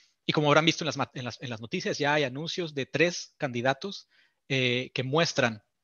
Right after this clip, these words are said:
eh, signos de poder ser eficaces como trata-, como vacuna contra el coronavirus. De nuevo, esto hubiera sido impensable hace apenas dos años. La velocidad con la que se ha desarrollado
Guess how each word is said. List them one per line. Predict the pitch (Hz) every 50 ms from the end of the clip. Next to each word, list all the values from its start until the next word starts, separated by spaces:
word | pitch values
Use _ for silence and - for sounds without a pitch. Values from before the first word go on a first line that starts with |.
| _ _ _ _ _ _ _ _ - - -
eh, | - 117 113
signos | - - 151 139 151 139 120
de | 135 127
poder | _ _ - - 123 120 120 123
ser | - 143 127
eficaces | 120 - 127 - - 127 - - 113 - - - _ _ _ -
como | - 120 123
trata-, | - 127 123 - 131 -
como | - 131 120 110
vacuna | 123 117 - - 135 123 113 117 _ _ _ _ _ _ _
contra | _ - 117 127
el | 127 -
coronavirus. | - 123 117 113 110 110 110 - - - - _ _ _ _ _ _ _ _ _ - _
De | - 147 123
nuevo, | 139 156 165 151 143 -
esto | 165 170 - - 185 175 175 _ _ _ _ _ _ _
hubiera | - 143 139 139 -
sido | 165 147 165 -
impensable | - 180 190 175 - 170 156 - - 175 170 156 123 127 -
hace | - 139 - 156
apenas | - - 151 151 143 131
dos | 143 139 - -
años. | 147 139 113 104 - - - _ _ _ _ _ _ _ _ _ -
La | 143 135
velocidad | 120 139 135 127 - 143 127 143 160 170 160
con | - 165 143
la | 127 120
que | - 131
se | 117 - 156 156
ha | 143 135 135 131 - - - - - -
desarrollado | - 143 135 - 139 131 127 120 110 156 156 151 160 156 147